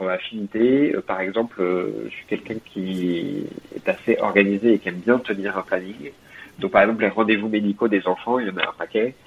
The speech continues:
Euh, il y en a pas mal que je prends ou dont je m'occupe. Et après, on s'est organisé avec mon épouse, avec un emploi du temps en commun pour, euh,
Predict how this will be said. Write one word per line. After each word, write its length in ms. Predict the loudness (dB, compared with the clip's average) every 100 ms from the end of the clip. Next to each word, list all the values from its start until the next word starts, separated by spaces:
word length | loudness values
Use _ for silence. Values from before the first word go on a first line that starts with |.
| -20 -20 -10
Euh, 540 | -2 0 2 0 0 -2 -6 -8
il 60 |
y 40 | -6
en 40 |
a 60 | 2
pas 140 | 4
mal 300 | 4 4 2 0
que 140 | -2 0
je 120 | 0
prends 460 | -2 0 2 4
ou 120 | 2 0
dont 180 | -6 -12
je 100 | -8
m'occupe. 460 | -8 -8 -6 -6 -8 -18 -18 -18 -16 -18 -4
Et 60 | -2
après, 220 | 0 4
on 100 | 4
s'est 120 | 4
organisé 300 | 2 2 4
avec 160 | 2 2
mon 60 | -4
épouse, 280 | -4 0 2
avec 160 | 0
un 40 | -2
emploi 240 | -6 -6
du 60 | -2
temps 140 | -2
en 40 |
commun 380 | -2 -2 2 2
pour, 200 | 2 -4 -2
euh, 160 | 0